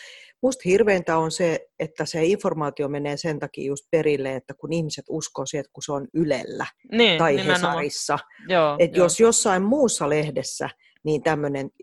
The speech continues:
Speaker 1: informaatio tulisi, niin ihmiset olisi ihan, että mitä toi tyyppi puhuu.
Speaker 2: Mm, joo, joo, joo. Se on jännä juttu.
Speaker 1: Mm.
Speaker 2: Joo, joo. Ja nimenomaan nyt sit tää, että kun Trump on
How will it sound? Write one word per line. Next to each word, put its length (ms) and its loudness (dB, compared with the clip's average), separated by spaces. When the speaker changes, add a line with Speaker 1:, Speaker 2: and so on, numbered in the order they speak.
Speaker 1:
informaatio 720 -2
tulisi, 340 -6
niin 120 -2
ihmiset 320 -6
olisi 200 -6
ihan, 60 -6
että 100 -16
mitä 320 -4
toi 220 -6
tyyppi 340 -6
puhuu. 560 -8
Speaker 2:
Mm, 560 -2
joo, 120 -2
joo, 200 -4
joo. 220 -8
Se 140 -8
on 140 -4
jännä 320 -6
juttu. 300 -14
Speaker 1:
Mm. 280 -8
Speaker 2:
Joo, 360 0
joo. 300 -8
Ja 100 -2
nimenomaan 640 0
nyt 120 -8
sit 160 -10
tää, 260 6
että 220 -2
kun 200 -4
Trump 320 -2
on 220 2